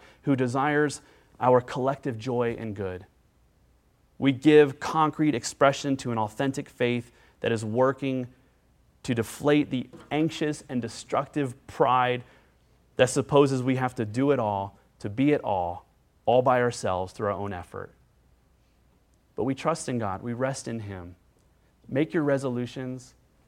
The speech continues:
set new plans, ask God for forgiveness for your sins.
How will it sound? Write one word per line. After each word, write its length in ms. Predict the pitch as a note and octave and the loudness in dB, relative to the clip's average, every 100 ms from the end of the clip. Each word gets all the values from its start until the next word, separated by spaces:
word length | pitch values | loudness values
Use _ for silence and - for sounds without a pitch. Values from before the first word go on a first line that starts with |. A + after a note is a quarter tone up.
| _ | _
set 320 | - D#3 D3+ | -2 2 2
new 140 | D3+ C#3+ | 2 -2
plans, 680 | - A#2+ A2+ A2 A2 - _ _ _ _ _ _ _ _ _ _ - | -2 -6 -4 -6 -8 -12 _ _ _ _ _ _ _ _ _ _ 0
ask 280 | C#3 D3 | 2 4
God 180 | D#3 C#3 | 4 2
for 120 | - | 0
forgiveness 760 | B2 B2+ A#2+ B2 B2+ B2 - - _ _ _ | -6 -4 -2 -2 -2 -6 -10 -18 _ _ _
for 180 | - B2 | -2 -2
your 140 | A#2 | -2
sins. 640 | A2 B2+ A2+ A2 A2 - | -4 -4 -4 -4 -6 -12